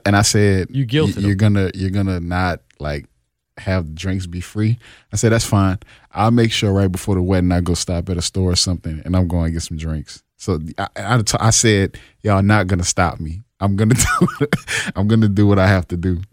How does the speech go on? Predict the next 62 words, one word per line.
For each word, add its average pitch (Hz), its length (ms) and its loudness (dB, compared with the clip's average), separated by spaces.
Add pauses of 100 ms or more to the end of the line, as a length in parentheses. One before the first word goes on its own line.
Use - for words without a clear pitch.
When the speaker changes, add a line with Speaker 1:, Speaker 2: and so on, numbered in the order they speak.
(420)
Speaker 1:
You're 98 140 2
not 98 200 4
gonna 90 160 0
stop - 320 -2
me." 87 80 -8
Speaker 2:
Well, 135 120 -4
do 139 80 0
you, 139 100 0
do 120 120 -6
you 123 100 0
have 110 220 -2
Canadian 104 480 -6
coin? 143 380 -8
I 151 40 -8
mean, 98 200 -6
do 92 60 -10
you, 101 180 -10
are 90 80 -12
you? 95 160 -10
Speaker 1:
I 73 140 -6
know. 101 280 4
I'm 90 220 2
gonna 90 100 -2
Speaker 2:
What 123 140 -2
part 165 180 2
of - 40 2
Speaker 1:
figure 101 120 2
it 139 40 2
out. 160 60 2
Speaker 2:
Canada 170 140 0
is 95 140 -4
this 92 220 -10
in? 85 240 -12 (340)
Speaker 1:
Um, 90 720 0
Montreal. 90 560 -6 (200)
Speaker 2:
Okay, 110 180 -6
you 117 120 -8
speak 104 280 -10
French? 170 420 -8 (140)
Speaker 1:
Nope. 92 240 0 (600)
I'll 104 120 2
Speaker 2:
Okay. 127 100 0
Speaker 1:
figure 113 180 2
it 95 60 0
out. 90 200 -2
Trust 107 260 -2
me. 76 100 -8
Speaker 2:
You 139 160 -4 (280)
<laughs> - 260 -20
Speaker 1:
I, 95 240 0
I - 20 2
will 110 140 2
figure 107 320 2
it 92 80 2
out. 98 180 -2 (1600)
I'm, 101 380 2
you're 98 140 0
not 98 240 2
doing 95 200 2
this 78 140 -2
to 78 100 -10
me. 76 100 -4